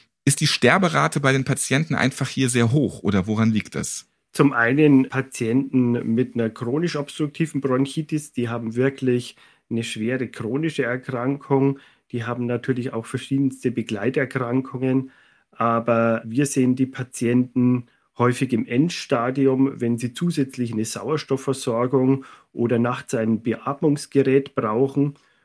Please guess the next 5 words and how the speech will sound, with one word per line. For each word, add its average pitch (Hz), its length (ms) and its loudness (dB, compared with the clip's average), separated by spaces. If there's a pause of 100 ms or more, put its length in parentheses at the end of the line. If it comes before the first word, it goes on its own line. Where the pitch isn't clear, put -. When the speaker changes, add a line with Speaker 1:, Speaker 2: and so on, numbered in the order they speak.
(240)
Speaker 2:
Und 117 560 0 (160)
da 117 220 -2
ist 127 360 -2
die 113 80 -2
Sterberate 117 1160 0